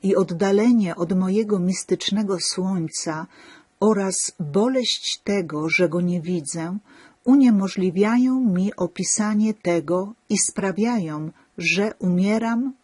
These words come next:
żyjąc. Jestem jednak zmuszona żyć, będąc przywiązaną do mojego nędznego ciała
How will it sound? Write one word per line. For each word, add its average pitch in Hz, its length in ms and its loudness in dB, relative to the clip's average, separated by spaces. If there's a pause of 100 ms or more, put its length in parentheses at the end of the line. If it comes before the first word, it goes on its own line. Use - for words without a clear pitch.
(180)
żyjąc. 143 880 -6 (1300)
Jestem 269 420 2
jednak 226 380 4
zmuszona 202 600 2
żyć, 180 580 -2
będąc 220 720 2
przywiązaną 190 1000 -2
do 185 100 0
mojego 180 560 0
nędznego 185 760 0
ciała 170 520 -4